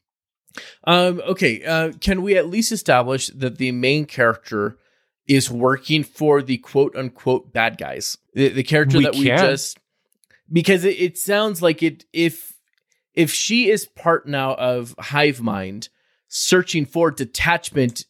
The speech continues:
Speaker 1: one dash A. Speaking of, hers was, like, four, four one five or something like that?
Speaker 2: Four five four dash B. And she's an
Speaker 1: Four five four.
Speaker 2: observation.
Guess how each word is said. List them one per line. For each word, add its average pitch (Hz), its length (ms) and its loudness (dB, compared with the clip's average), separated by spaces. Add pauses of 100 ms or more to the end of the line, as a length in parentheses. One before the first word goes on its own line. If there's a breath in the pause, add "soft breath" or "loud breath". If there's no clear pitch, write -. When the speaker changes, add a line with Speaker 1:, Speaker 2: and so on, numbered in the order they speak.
Speaker 1:
one 127 440 0
dash 104 420 -2 (100)
A. 104 380 -8 (340 soft breath)
Speaking 208 320 0
of, 131 120 2
hers 208 320 -4
was, 208 140 -8
like, 143 140 -4
four, 147 580 -2 (180)
four 127 220 -4
one 127 240 -8
five 117 460 -4
or - 120 -10
something 254 300 -12
like 262 140 -14
that? 262 320 -4
Speaker 2:
Four 156 220 4
five 131 320 2
four 120 260 -6
dash 107 320 -6
B. 95 340 -10 (180)
And 135 120 -6
she's 175 220 -2
an 165 60 4
Speaker 1:
Four 196 100 4
five 160 240 4
four. 123 140 -2
Speaker 2:
observation. 120 320 -4